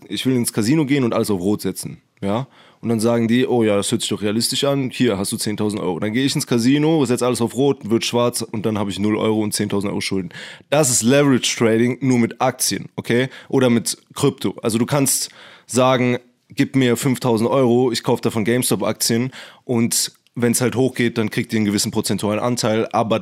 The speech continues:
das Ding ist halt immer, es geht immer mit einer gewissen Marge nach unten. Also wenn's bis zu einem gewissen Betrag fällt, weil du musst eine Sicherheit geben, dann verlierst du sofort deine Sicherheit. So, und es, es ist deutlich wahrscheinlicher, dass du deine Sicherheit komplett verlierst, als dass du mit einem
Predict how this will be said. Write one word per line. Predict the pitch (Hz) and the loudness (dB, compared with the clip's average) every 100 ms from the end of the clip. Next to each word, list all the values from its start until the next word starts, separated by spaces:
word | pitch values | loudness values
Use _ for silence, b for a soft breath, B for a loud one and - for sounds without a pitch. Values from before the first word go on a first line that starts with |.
| - | -4
das | - 110 | -4 -2
Ding | - 131 | 0 2
ist | 120 | 2
halt | 113 110 | 0 0
immer, | |
es | 113 | -2
geht | - 117 | 0 0
immer | 113 | 0
mit | 110 104 107 | 0 -4 -4
einer | 107 | -4
gewissen | 104 110 107 | -2 -2 -2
Marge | 104 113 101 | 0 0 -2
nach | 98 | 0
unten. | 147 160 180 B B 135 | 0 2 -2 B B -6
Also | 110 104 107 104 B B _ | -4 0 0 -2 B B _
wenn's | 98 151 120 - - _ - | -2 0 0 -2 -4 _ -8
bis | 123 120 | -4 0
zu | |
einem | 127 107 | 0 0
gewissen | 120 117 | 0 0
Betrag | 98 110 107 | -2 -2 -2
fällt, | - 147 131 | 0 0 2
weil | 104 | 0
du | |
musst | 107 104 | 0 -2
eine | 98 | -2
Sicherheit | 98 120 139 131 - | -2 0 0 0 0
geben, | 127 117 | 0 0
dann | 110 107 | 0 -4
verlierst | 95 123 123 113 | -4 0 0 0
du | 104 | 0
sofort | 104 - 127 117 | -2 0 0 2
deine | 107 98 | 0 0
Sicherheit. | 98 - 80 76 - - _ - | -2 -4 -6 -8 -10 -16 _ -10
So, | 113 107 | -2 -2
und | 85 101 - | -2 -6 -4
es, | 113 - - - - | -2 -2 -4 -6 -6
es | 117 | -2
ist | 117 - | 0 2
deutlich | 233 - | 0 0
wahrscheinlicher, | 110 120 104 | -2 0 -2
dass | 104 98 | -2 -2
du | |
deine | 101 98 | -2 0
Sicherheit | 95 98 98 | 0 -2 -4
komplett | - 98 110 - | -6 -4 -4 -4
verlierst, | 101 98 95 | -4 -2 -4
als | 90 | -4
dass | 107 92 | -4 -4
du | 101 | -4
mit | 92 92 | -4 -6
einem | 101 95 87 | -6 -6 -6